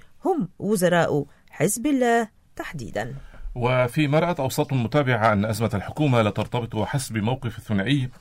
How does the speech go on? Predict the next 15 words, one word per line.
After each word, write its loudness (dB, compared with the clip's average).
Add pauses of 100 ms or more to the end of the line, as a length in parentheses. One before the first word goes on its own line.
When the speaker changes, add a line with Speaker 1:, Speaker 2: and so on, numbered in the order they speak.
Speaker 2:
إنما 2
أيضا 0
برئيس -2
الحكومة -2
نجيب 2
ميقاتي 4 (320)
المستفيد 0
من 2
المقاطعة 4 (380)
لعدم 4
الدعوة 2
إلى 0
عقد 0
جلسة -2
حكومية، 0